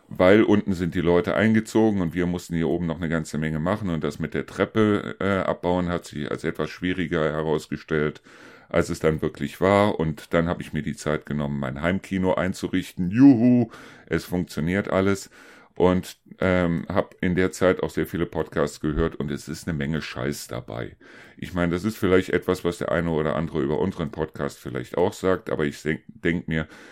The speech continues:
ich will nicht einfach irgendwas vorstellen. Wenn ich schon Rezept des Tages und so weiter für die Zukunft wieder machen will,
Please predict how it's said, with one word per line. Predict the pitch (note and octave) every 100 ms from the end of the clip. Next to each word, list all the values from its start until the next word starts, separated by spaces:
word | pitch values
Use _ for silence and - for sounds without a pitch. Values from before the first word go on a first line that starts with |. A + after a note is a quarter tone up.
| -
ich | D#2+ -
will | G2
nicht | G#2 -
einfach | F#2 G2 G2 -
irgendwas | G#2 G#2+ F2+ E2+ E2+
vorstellen. | - F#2 F#2+ - D2+ D#2
Wenn | D#2 G#2
ich | G#2
schon | F#2 F2+
Rezept | D#2+ - A2+ -
des | G2+ -
Tages | F#2 F2+ E2+
und | D#2+
so | D#2+ D2+
weiter | E2 F2
für | F2+ D#2
die | D#2+
Zukunft | - - D2+ -
wieder | - C2+
machen | D2 C2 C#2
will, | F2